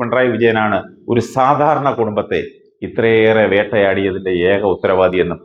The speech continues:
പറഞ്ഞാണ് ഷിബു ബേബി ജോൺ കുറിപ്പ് അവസാനിപ്പിക്കുന്നത്. ഇത് ഒരു സിസ തോമസിന്റെ അനുഭവമല്ല, ഒരുപാട് സിസ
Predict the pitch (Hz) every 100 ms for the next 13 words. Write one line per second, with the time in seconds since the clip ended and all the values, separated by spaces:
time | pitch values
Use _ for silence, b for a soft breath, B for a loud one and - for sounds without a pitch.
0 | - 90 85 80 85 104 - _ _ -
1 | 98 90 101 92 92 90 87 90 95 90
2 | 87 - 98 - 78 90 82 78 71 69
3 | 65 64 _ _ _ _ _ _ 123 143
4 | 139 - - - 120 151 147 123 135 127
5 | 123 123 131 117 104 95 107 90 73 65
6 | 65 - _ _ _ _ _ _ _ 117
7 | 151 175 180 185 180 151